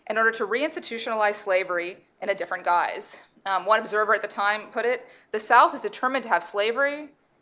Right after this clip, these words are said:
the thing, if not the name." And so the centerpiece of these codes was an attempt to stabilize the black workforce and limit its economic options apart from plantation labor. Among other things, virtually all the former Confederate states enacted sweeping vagrancy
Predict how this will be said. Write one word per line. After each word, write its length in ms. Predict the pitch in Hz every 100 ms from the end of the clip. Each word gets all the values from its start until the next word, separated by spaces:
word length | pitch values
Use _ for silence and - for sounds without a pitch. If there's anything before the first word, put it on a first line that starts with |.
| -
the 80 |
thing, 480 | - 254 202 143 202 - _ 214
if 100 | 208
not 220 | 160 -
the 60 |
name." 420 | 180 175 110 220 254 _ _ - - - -
And 60 |
so 80 | 294
the 80 | 294
centerpiece 380 | - 440 370 311
of 80 | 247
these 140 | 240
codes 460 | - 466 262 254 -
was 120 | 262
an 80 | 254
attempt 260 | 247 311
to 60 | 240
stabilize 800 | - 247 311 302 220 202 226 - -
the 280 | 196 196 -
black 280 | 202 190 220
workforce 480 | 285 302 302 294
and 120 | 196 202
limit 220 | 247 269
its 120 | -
economic 460 | 226 285 240 240 190
options 420 | 180 - 190 185
apart 520 | - - 185 175 -
from 120 | -
plantation 640 | 190 190 185 147 - 175 165
labor. 540 | 190 196 196 107 - _ _ _ - _ - _ -
Among 200 | 233 247
other 220 | 233 254
things, 240 | 320 320
virtually 360 | - 254 - 240 -
all 160 | 208
the 100 | 269
former 240 | 302 214 208
Confederate 440 | 214 190 165 -
states 340 | - 254 269
enacted 320 | 196 180 180 175
sweeping 500 | - 226 226 175 175
vagrancy 840 | 220 247 247 240 - 240 233 233